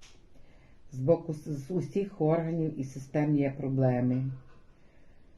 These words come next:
З боку серцево-судинної системи низькі тиски або високі тиски, тахікардія і так далі. І приймаючи даний продукт,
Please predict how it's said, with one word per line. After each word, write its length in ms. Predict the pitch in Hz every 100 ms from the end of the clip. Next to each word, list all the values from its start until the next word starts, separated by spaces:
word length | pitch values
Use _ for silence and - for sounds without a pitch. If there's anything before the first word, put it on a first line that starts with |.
| - - -
З 60 | 139
боку 320 | 131 175 170
серцево-судинної 1200 | 156 151 135 165 156 147 - 139 139 139 139 135
системи 760 | 135 131 - 131 127 127 123 131 - - - - - - -
низькі 520 | 143 135 - - 151
тиски 560 | 147 151 151 147 - 135
або 160 | 135 143
високі 580 | 143 - 147 135 -
тиски, 680 | 131 143 135 131 - - 131 - - - - - - - - - - -
тахікардія 1120 | 156 147 160 165 139 135 139 147 139 135 127 - -
і 80 | 135
так 220 | 135 131
далі. 480 | 135 127 127 123 127 -
І 40 |
приймаючи 640 | 135 143 143 135 135 135
даний 320 | 131 127 127
продукт, 520 | 127 131 131 147 156